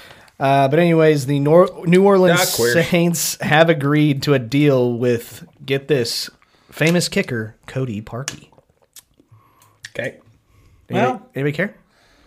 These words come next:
Speaker 3: no.
Speaker 1: Okay.
Speaker 3: They're, they're officially out of the playoffs.
Speaker 1: <laughs> Yeah, they are officially out of the playoffs, but not because of that guy.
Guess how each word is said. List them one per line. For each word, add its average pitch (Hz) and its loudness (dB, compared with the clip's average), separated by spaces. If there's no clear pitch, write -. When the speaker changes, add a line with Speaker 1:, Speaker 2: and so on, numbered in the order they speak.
Speaker 3:
no. 147 -4
Speaker 1:
Okay. 143 -6
Speaker 3:
They're, 160 -2
they're 127 -8
officially 104 -14
out 131 -6
of 147 -16
the 165 -10
playoffs. 190 -4
Speaker 1:
<laughs> - -
Yeah, 156 -2
they 139 -6
are 139 -2
officially 127 -8
out 120 -2
of 117 -8
the 131 -8
playoffs, 117 -6
but 90 -14
not 214 -8
because 185 -10
of 131 -8
that 110 -6
guy. - -16